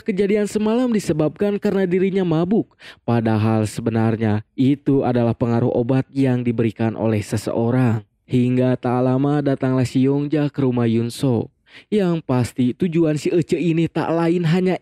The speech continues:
ingin mengambil kesempatan di saat Yoon Seo yang mengalami insiden semalam. Dan benar saja, tujuan Yongja kali ini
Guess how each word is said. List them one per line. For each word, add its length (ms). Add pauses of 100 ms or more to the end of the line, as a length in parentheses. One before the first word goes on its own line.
ingin 400
mengambil 400
kesempatan 720
di 80
saat 400
Yoon 320
Seo 240
yang 400
mengalami 640
insiden 640
semalam. 640 (480)
Dan 320
benar 240
saja, 720
tujuan 400
Yongja 560
kali 320
ini 320